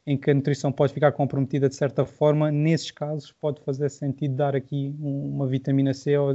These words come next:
ou outros antioxidantes para tentar, eh, limitar ou prevenir aqui, eh, a incidência de, das infecções respiratórias do trato superior. Pronto, este foi um.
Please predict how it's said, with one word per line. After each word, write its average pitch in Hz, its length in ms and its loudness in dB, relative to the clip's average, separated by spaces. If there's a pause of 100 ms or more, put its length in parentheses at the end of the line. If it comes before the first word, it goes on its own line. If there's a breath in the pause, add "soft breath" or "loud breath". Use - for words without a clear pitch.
ou 143 120 0
outros 131 200 -4
antioxidantes 135 680 -4 (360 loud breath)
para 139 120 -2
tentar, 135 380 0
eh, 135 120 2
limitar 135 760 0
ou 127 200 0
prevenir 131 500 -2
aqui, 131 560 -4
eh, 135 220 -8
a - 20 -6
incidência 135 560 -2
de, 131 380 -4
das 123 180 -4
infecções 131 400 -2
respiratórias 127 500 -4
do 127 120 -2
trato 127 260 -6
superior. 113 500 -4 (640 loud breath)
Pronto, 131 240 6
este 185 240 8
foi 247 240 10
um. 202 300 8